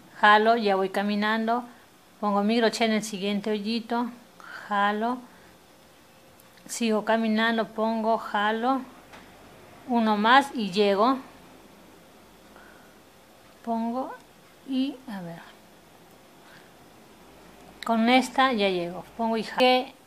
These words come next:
a la otra punta y ahora pongo una, dos, hasta tres cadenitas, que es mi primera vareta, y pongo una más,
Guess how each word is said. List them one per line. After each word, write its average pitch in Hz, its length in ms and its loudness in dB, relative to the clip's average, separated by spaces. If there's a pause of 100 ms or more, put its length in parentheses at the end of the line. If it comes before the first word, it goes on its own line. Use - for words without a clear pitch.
(120)
a 269 180 12
la 226 240 12
otra 220 280 6
punta 262 540 6
y 214 140 0
ahora 233 440 8
pongo 185 600 0
una, 247 560 0
dos, 214 640 2 (1400)
hasta 254 340 6
tres 214 180 -2
cadenitas, 240 720 4
que 214 120 -2
es 208 80 0
mi 208 120 0
primera 208 320 0
vareta, 226 500 2
y 254 140 -2
pongo 214 400 0
una 190 300 -2
más, 151 380 -8